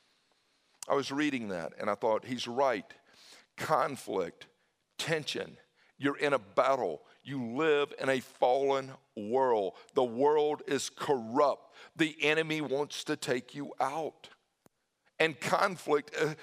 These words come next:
it awaits us from the time that we're born. We're born into a world flooded with tension and confusion.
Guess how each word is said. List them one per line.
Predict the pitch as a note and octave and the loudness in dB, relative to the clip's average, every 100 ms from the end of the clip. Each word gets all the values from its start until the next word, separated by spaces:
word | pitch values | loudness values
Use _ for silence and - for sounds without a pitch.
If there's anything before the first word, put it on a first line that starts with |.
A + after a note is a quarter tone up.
| - _ - | -18 _ 2
it | G3 | 2
awaits | F3 D3+ E3+ G3 - - | 2 2 2 2 0 2
us | D#3 | 2
from | - E3 D#3 | 0 -4 -2
the | |
time | D3 D#3 D3 D#3+ | 0 2 2 2
that | E3 | -2
we're | E3 E3+ | -2 -2
born. | C#3 F#3 E3 A#2 | 0 2 2 2
We're | C3 | 0
born | B2+ D3+ E3+ F#3 | 0 0 2 0
into | E3+ F3 | -2 -2
a | F3 E3 | 0 2
world | G3+ G#3 D#3 | 2 2 0
flooded | - D#3 D#3+ | 2 2 2
with | D3 - | -2 -2
tension | F#3+ G3+ F3 D#3+ - - - | -2 -2 -2 -2 -4 -16 -2
and | D#3+ E3+ | 0 0
confusion. | - F#3 E3 F#3+ A#3 A3 D3 | 0 -2 -2 -4 -4 -4 -6